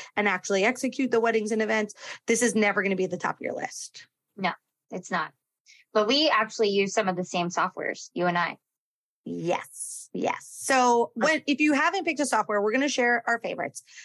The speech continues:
Speaker 1: But if you haven't picked a software, you really have to think through, what do you actually need it to do? Because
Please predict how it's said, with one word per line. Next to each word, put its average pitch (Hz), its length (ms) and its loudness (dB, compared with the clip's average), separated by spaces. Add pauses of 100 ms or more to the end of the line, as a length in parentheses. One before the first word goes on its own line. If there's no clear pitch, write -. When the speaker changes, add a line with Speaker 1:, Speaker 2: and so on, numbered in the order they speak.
(100)
Speaker 1:
But 226 100 0
if 233 60 0
you 247 100 4
haven't 240 320 0
picked 285 160 -4
a 294 60 -2
software, 196 480 0
you 208 240 -2
really 233 320 0
have 285 220 -4
to 277 100 2
think 226 280 -2
through, 208 280 4
what 190 240 -2
do 262 100 0
you 311 120 2 (100)
actually 208 520 -2
need 196 240 0
it 190 140 -2
to 185 120 -4
do? - 300 -2 (440)
Because 240 720 2